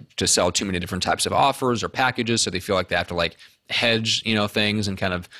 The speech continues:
dilute their message down a little bit so it doesn't alienate anybody or it doesn't turn away people from a certain offer that they have that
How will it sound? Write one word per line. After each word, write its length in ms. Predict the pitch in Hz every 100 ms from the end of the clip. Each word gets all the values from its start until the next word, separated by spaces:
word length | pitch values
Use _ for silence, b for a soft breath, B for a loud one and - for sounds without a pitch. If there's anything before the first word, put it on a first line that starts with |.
| B
dilute 320 | 107 107 120 113
their 80 |
message 340 | 107 107 104 95
down 180 | 107 98
a 40 |
little 180 | 101 98
bit 160 | 95
so 100 | 90
it 40 | 95
doesn't 200 | 92 92
alienate 460 | 110 117 113 107
anybody 460 | 107 104 101 98 98
or 80 | 87
it 60 |
doesn't 220 | 92 90 90
turn 200 | 101 95
away 200 | 92 92
people 220 | 90 90
from 180 | 92 87
a 60 |
certain 280 | - 95 92
offer 300 | 95 104 98
that 140 | 95
they 140 | 95 92
have 320 | 95 95
that 100 | 90